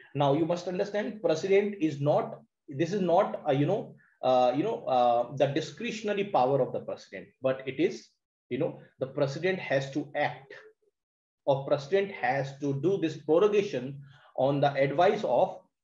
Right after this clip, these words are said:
<coughs> the prime minister of this country. That means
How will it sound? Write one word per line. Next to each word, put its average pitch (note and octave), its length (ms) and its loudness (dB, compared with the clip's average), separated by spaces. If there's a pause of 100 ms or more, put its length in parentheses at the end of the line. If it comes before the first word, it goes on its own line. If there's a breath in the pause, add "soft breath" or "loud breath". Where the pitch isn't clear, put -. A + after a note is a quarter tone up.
(420 soft breath)
<coughs> - 480 -18
the G#3 680 2
prime B2+ 220 -2
minister A#2+ 340 -8
of A2 160 -2
this A2+ 140 -12
country. G#3 440 -6
That B2 200 -4
means D#3+ 300 -10